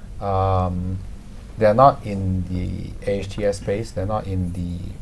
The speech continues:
uh, fabrication space, they're in the project financing,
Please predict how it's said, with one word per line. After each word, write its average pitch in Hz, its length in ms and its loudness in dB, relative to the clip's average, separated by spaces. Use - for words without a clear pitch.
uh, 87 40 -2
fabrication 98 580 -4
space, 98 420 -4
they're 98 100 2
in 101 80 0
the 92 80 0
project 104 420 0
financing, 92 600 -2